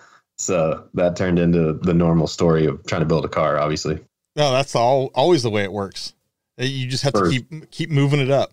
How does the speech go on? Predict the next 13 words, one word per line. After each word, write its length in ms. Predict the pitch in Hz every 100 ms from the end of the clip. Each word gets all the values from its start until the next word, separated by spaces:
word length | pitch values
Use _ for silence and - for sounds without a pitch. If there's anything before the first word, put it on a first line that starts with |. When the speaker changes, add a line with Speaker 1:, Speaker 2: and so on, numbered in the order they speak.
| -
Speaker 2:
moving 260 | 131 135
the 60 | 131
bar 280 | 123 127 117
up. 140 | 127 -
Speaker 1:
<laughs> 40 | 127 - _ - - - _ - - -
It's 600 | 104 107 104 - 117 117
kind 200 | 139 131
of 100 | 123
fun. 160 | 127
So 180 | - 123
that's, 280 | 117 117 -
uh, 440 | 120 107 104 95 - _ _ - - -
that's, 380 | 120 - -